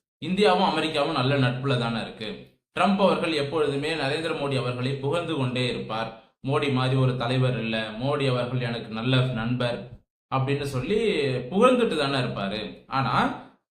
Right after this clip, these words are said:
இப்போ நரேந்திர மோடி அவர்களை ட்ரம்ப் அவர்கள் அசிங்கப்படுத்தி விட்டார். அந்த மாதிரியான ஒரு சம்பவம் நடந்திருக்கு.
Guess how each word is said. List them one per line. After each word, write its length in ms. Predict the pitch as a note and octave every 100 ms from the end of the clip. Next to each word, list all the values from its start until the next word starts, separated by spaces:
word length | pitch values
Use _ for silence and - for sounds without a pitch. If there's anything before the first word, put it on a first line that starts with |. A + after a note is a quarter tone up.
| _
இப்போ 440 | G#3 G3 B3+ A#3+
நரேந்திர 380 | E3 F3+ A3 G3+
மோடி 240 | F#3 F3+ D#3
அவர்களை 320 | C#3 C3+ F3+
ட்ரம்ப் 320 | F3+ D#3 F#3
அவர்கள் 400 | E3+ C#3+ D3 B2+
அசிங்கப்படுத்தி 560 | B2+ F#3+ F#3 D3 C3 B2+
விட்டார். 400 | A2 A#2+ C3+ B2
அந்த 200 | A2+ C3
மாதிரியான 440 | D3 F#3 G3 F#3+
ஒரு 160 | D3+ C3
சம்பவம் 580 | C3+ C3 E3 D#3+ D#3+ B2
நடந்திருக்கு. 840 | B2+ C3 C3 B2+ B2+ A#2+ G2 -